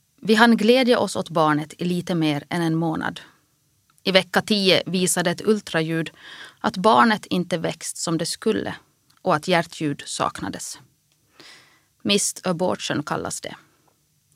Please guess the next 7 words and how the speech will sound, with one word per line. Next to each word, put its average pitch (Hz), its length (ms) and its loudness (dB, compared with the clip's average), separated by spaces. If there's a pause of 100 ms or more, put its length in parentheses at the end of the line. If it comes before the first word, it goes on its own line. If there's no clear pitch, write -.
(560)
Kroppen 285 460 4
tror 156 180 0
fortfarande 143 800 -2
att - 140 -8
den 139 160 -2
är 131 40 -4
gravid. 135 480 -6